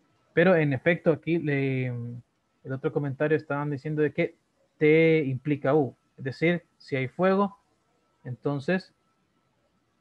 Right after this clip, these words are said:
eh, nosotros, eso es suficiente para que nosotros encontremos humo.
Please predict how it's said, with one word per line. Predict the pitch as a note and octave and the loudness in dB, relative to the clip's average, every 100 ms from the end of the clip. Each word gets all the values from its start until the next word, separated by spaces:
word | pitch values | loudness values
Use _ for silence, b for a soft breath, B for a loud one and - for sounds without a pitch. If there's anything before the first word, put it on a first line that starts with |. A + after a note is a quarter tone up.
| _ _ | _ _
eh, | C#3+ B2+ B2 B2 | -8 -6 -6 -6
nosotros, | B2 D3 C#3 D#3 D3+ C#3+ C3 B2 - | -4 -4 0 2 4 2 0 -4 -4
eso | D3+ C#3+ | -4 -4
es | D#3+ | -4
suficiente | D3+ C#3+ - F#3+ F3+ | -4 -4 -2 -2 -2
para | D#3 D#3 D3+ | -2 -2 -4
que | |
nosotros | D3 C#3+ D3 D3+ | -6 -4 -4 -4
encontremos | C#3 B2+ B2 C#3 C3 - _ | -6 -8 -4 -4 -4 -8 _
humo. | C#3+ A#2+ - | -6 -6 -10